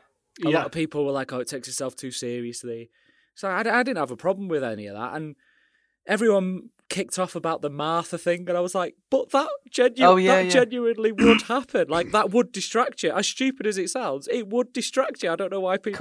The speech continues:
Speaker 3: course
Speaker 1: were
Speaker 3: it
Speaker 1: so
Speaker 3: would, yeah.
Speaker 1: But, uh, yeah, I don't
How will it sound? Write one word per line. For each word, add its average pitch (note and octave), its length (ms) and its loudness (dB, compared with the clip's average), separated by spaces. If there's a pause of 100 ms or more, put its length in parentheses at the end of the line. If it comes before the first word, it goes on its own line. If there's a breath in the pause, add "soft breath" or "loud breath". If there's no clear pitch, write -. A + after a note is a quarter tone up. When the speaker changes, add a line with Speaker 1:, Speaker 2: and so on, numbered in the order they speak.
Speaker 3:
course F3+ 120 -2
Speaker 1:
were F3 60 -2
Speaker 3:
it D#3 40 -4
Speaker 1:
so D3+ 100 -2
Speaker 3:
would, C#3+ 120 -4
yeah. A2+ 540 -4
Speaker 1:
But, E3+ 160 2
uh, D3 460 -2 (180)
yeah, D3+ 240 4 (100)
I D3+ 100 0
don't E3 160 -2